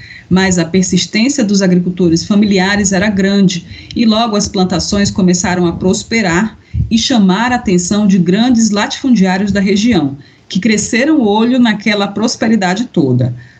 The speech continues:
Logo estabeleceu-se um violento conflito agrário, com camponeses defendendo as terras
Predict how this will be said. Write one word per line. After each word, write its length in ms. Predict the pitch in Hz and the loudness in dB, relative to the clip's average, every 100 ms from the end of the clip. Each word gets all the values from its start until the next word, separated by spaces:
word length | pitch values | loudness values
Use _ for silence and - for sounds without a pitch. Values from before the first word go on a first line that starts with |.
| _ - | _ -6
Logo 400 | 156 180 214 196 | 0 0 2 0
estabeleceu-se 1000 | 185 190 165 156 151 196 196 202 190 - | 0 0 0 0 0 0 -2 -2 -2 0
um 140 | 180 175 | 0 2
violento 640 | 196 196 185 180 214 220 | 2 2 2 2 0 -2
conflito 540 | 240 247 - 208 220 | 0 -2 0 -2 0
agrário, 600 | 233 214 185 180 165 156 - - | 0 0 0 0 0 -2 -8 -6
com 200 | 170 147 | -4 0
camponeses 720 | 190 175 175 175 202 196 180 | 0 2 2 2 2 2 2
defendendo 560 | 165 170 170 151 147 | 2 0 0 0 0
as 160 | 175 247 | 0 -2
terras 540 | - 196 214 240 - | -2 -2 0 -2 -4